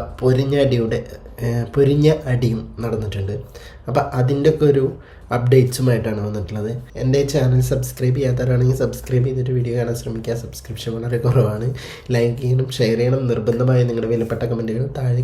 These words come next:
കമൻറ്റ് ബോക്സിൽ രേഖപ്പെടുത്തണം. അപ്പോൾ നമുക്ക് വീഡിയോയിലോട്ട് പോകാം. ആദ്യം സൂപ്പറായിരുന്നു, ഇപ്പം കൊള്ളത്തില്ല.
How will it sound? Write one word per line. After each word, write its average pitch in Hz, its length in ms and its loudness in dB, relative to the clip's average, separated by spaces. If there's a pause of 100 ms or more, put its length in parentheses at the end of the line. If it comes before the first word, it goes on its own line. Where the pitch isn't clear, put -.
കമൻറ്റ് 110 280 -4
ബോക്സിൽ 117 320 -4
രേഖപ്പെടുത്തണം. 92 480 -6 (720)
അപ്പോൾ 135 200 -2 (120)
നമുക്ക് 110 260 -4
വീഡിയോയിലോട്ട് 95 440 -2
പോകാം. 82 220 -2 (420)
ആദ്യം 226 340 6 (120)
സൂപ്പറായിരുന്നു, 123 760 6 (200)
ഇപ്പം 180 240 4
കൊള്ളത്തില്ല. 127 440 6